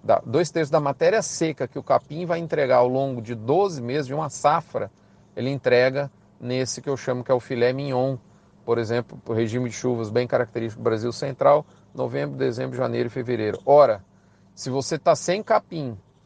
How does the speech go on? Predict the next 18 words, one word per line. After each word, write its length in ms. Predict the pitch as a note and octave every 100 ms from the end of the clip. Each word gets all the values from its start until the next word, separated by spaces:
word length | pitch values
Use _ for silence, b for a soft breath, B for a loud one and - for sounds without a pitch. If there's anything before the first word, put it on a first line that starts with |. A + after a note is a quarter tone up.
| _ _ _ _ -
em 60 | A#2+
meados 480 | B2+ C3+ E3 E3+ D#3
de 80 |
fevereiro, 680 | D#3+ F3+ F3 F3+ D3 C3+ D3 D#3+ _ _ _ -
eu 80 | A#2+
diria 320 | A#2+ C3 C#3+
que 80 | D3+
você 300 | D3 C#3 D3+
perdeu 540 | D#3+ E3 D3 C#3 D3
com 260 | D3 F3 G3+
certeza 680 | - F3+ D3 C#3+ D3 C#3+ D#3
no 140 | E3
mínimo 360 | D#3 D3 D#3 D3+
dois 440 | C3 E3+ F#3+ -
terços 500 | - C#3 C#3+ - C3+
da 120 | C3+
sua 220 | B2+ C#3
produção 640 | B2 C3 B2 - A#2 A#2